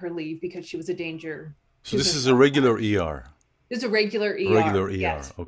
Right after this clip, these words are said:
Speaker 1: regular E R.
Speaker 2: Okay.
Speaker 1: And as we were, um, trying to bring her back to her room, she
Speaker 2: Yeah.
Speaker 1: ended up kicking me, and I went flying across the room, and it messed my back up pretty badly.
Speaker 2: Oh, wow.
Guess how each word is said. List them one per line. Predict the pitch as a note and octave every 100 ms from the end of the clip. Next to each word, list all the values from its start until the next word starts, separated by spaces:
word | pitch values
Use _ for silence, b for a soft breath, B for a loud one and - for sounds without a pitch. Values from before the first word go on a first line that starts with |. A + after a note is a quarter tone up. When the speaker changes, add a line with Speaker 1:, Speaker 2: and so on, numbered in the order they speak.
| G#3+
Speaker 1:
regular | G#3 A#3 A3 G3+
E | F#3+
R. | F3+ D#3+ C3 - B B -
Speaker 2:
Okay. | F2 - D2
Speaker 1:
And | A#3 A3+ A3 G#3+ G3
as | G#3+ A3 G#3
we | A#3 A3+
were, | G#3+ G#3 G3 F#3+ F#3+ -
um, | G#3 G3+ F#3+ F#3+
trying | - A3+ A3 A3+ G#3+
to | - G#3+ G#3
bring | G3+ G#3+ G#3
her | G#3
back | F#3+ F#3 -
to | G3+
her | F#3 F3+
room, | F3 C4+ G4 A3+ F#3 F#3+ G3+ -
she | E2+
Speaker 2:
Yeah. | A3+
Speaker 1:
ended | G#3+ G3
up | E3+ -
kicking | - F#4 D#4+ F#3
me, | D3+ F3+ -
and | G#3
I | G3+ G3
went | G3 F#3+ F#3+ _
flying | - G3 F#3+ F#3+
across | G3 F3+ F3+ -
the | F3
room, | E3+ E3 E3 E3+ E3
and | F3+ E3+
it | D#3+ -
messed | F3 E3 -
my | E3
back | B3 F4 A#3+
up | -
pretty | - F3
badly. | E3 D3+ E2+ F2
Speaker 2:
Oh, |
wow. | F2+ G2 D2+